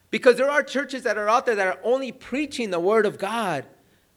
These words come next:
But we are here to teach you the word of God. And the reason we want you to te-, we want you to be taught the word of God is so that you can know the word of God. See, the church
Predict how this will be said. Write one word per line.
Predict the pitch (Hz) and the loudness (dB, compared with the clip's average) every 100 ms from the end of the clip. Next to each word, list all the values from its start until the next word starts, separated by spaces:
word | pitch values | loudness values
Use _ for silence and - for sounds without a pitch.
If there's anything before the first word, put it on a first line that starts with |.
| _ _ _ _ - | _ _ _ _ 2
But | 196 | 2
we | 240 | 6
are | 269 240 | 6 6
here | 226 240 | 6 2
to | 208 | 0
teach | - - - 277 - 214 | -4 0 2 0 -2 -6
you | 190 | -2
the | 165 | -2
word | 147 143 | -2 -4
of | 139 | -6
God. | - 143 131 120 - _ _ _ _ _ _ _ | -6 -6 -6 -12 -16 _ _ _ _ _ _ _
And | 196 214 | 4 6
the | |
reason | 208 285 294 262 | 6 4 0 -2
we | 233 | -2
want | 214 254 262 | 0 2 2
you | 226 | -2
to | 190 | -10
te-, | - 277 311 175 | -8 -8 -8 -6
we | 214 | -2
want | 240 254 - - | 0 -2 -6 -14
you | 202 | -8
to | 208 | -6
be | 208 | -6
taught | 190 - 226 294 | -10 -6 -2 0
the | 220 | 0
word | 196 202 | 0 -2
of | 196 | 2
God | 202 214 - - | 2 0 -6 -8
is | - | -2
so | 254 | 2
that | 240 233 208 | 4 2 0
you | 226 | -6
can | 254 214 196 | -4 -4 0
know | 240 285 | 2 2
the | 269 | 2
word | 233 202 180 | 0 0 -4
of | 143 | -4
God. | 170 147 135 120 _ _ _ _ _ _ - | -4 -4 -4 -8 _ _ _ _ _ _ -6
See, | 269 | 0
the | 254 | 2
church | 240 294 311 320 | 2 0 -4 -6